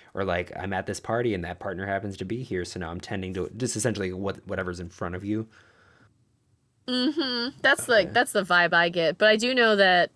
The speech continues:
Speaker 2: everyone conducts everything the way they individually want. So
Speaker 1: Yeah.
Speaker 2: there's no, like, preset rules, I don't think, for
Speaker 1: Mm-hmm.
Speaker 2: any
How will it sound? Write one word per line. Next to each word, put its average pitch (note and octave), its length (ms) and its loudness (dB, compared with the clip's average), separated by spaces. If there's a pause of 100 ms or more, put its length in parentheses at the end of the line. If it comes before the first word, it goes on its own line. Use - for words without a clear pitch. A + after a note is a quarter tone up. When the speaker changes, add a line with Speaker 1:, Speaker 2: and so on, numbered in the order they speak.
Speaker 2:
everyone F#3 500 2
conducts - 680 -2 (300)
everything F3 440 -2
the D#3 80 -2
way D#3 160 0
they D3+ 180 0 (120)
individually D3+ 500 -6
want. B2 360 -10
So C#3+ 320 -4
Speaker 1:
Yeah. F#2+ 120 -6
Speaker 2:
there's A#3 200 2
no, B3+ 140 2
like, G#3 260 2
preset A3 640 2
rules, G3+ 480 2
I F3+ 100 2
don't F3+ 160 -2
think, F#3+ 220 -2
for F#3 120 -4
Speaker 1:
Mm-hmm. E3+ 40 0
Speaker 2:
any E3 540 -4